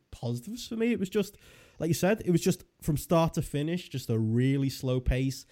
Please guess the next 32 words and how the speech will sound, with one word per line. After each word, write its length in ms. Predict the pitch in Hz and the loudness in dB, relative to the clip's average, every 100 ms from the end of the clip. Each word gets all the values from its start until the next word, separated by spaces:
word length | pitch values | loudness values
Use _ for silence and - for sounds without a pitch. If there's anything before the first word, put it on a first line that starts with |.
| - _ - | -20 _ 2
Every 360 | 143 127 135 | 4 6 4
match 260 | 123 135 - | 4 0 -4
felt 200 | - 135 | -2 -2
like 140 | 120 | -4
it 60 | 82 | -10
was 100 | 110 | -12
five 300 | - 117 120 | -6 -4 -4
to 60 | 127 | -6
ten 240 | 139 127 | -2 0
minutes 300 | 127 120 123 | 0 0 -4
too 220 | - 131 | -6 -4
long. 600 | 120 123 139 135 139 139 139 - - - - _ | 0 2 2 2 2 0 -2 -18 -20 -20 -20 _
There 80 | 110 | -2
was 100 | 104 | 2
authority 600 | 110 107 135 139 143 151 | 2 2 2 4 4 2
figure 300 | - 135 135 | 0 2 4
nonsense. 880 | 131 131 135 - 131 139 - - - _ _ _ - | 4 4 2 0 0 0 -2 -12 -18 _ _ _ -6
There 60 | |
was 100 | 104 | -6
continuation 920 | - 117 - 160 151 139 127 131 165 151 | -4 -8 4 6 8 8 6 2 0 0
of 100 | 139 | -2
some 180 | - 120 | -2 -2
of 60 | |
the 80 | 117 | -2
bad 300 | 95 110 107 | -4 -4 -4
angles 440 | 104 113 127 135 131 | -2 -2 0 0 0
that 140 | 139 | -2
they've 160 | 135 131 | 0 0
been 180 | 139 135 | 0 2
doing. 300 | 139 143 160 | 4 4 4
Although, 500 | 196 202 185 175 196 | 6 8 10 8 6
in, 180 | 156 | 0